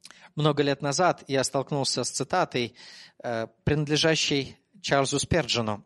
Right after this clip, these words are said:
Я должен поделиться этой цитатой с вами. Он, э, э, пишет: «Кровь Иисуса Христа — это принятая кровь. Христос умер, Он был погребён. Однако ни небо,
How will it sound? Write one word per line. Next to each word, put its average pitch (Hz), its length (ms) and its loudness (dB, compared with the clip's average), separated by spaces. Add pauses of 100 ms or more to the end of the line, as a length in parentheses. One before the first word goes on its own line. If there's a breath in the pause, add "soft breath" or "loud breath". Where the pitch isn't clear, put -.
(100)
Я 135 200 -2
должен 135 380 2 (320 loud breath)
поделиться 143 920 0
этой 127 260 -4
цитатой 135 420 -2
с - 100 -2
вами. 110 400 -4
Он, 139 180 -2 (120)
э, 135 220 -8
э, 135 300 -10
пишет: 143 340 0 (540 loud breath)
«Кровь 196 280 4
Иисуса 165 360 0
Христа — 160 540 -2 (120)
это 139 280 -2
принятая 151 520 0
кровь. 113 300 0 (100)
Христос - 480 0
умер, 175 320 4 (320 soft breath)
Он 151 180 2
был 147 120 2
погребён. 151 580 4 (460 soft breath)
Однако 160 640 2
ни 185 160 0
небо, 170 520 2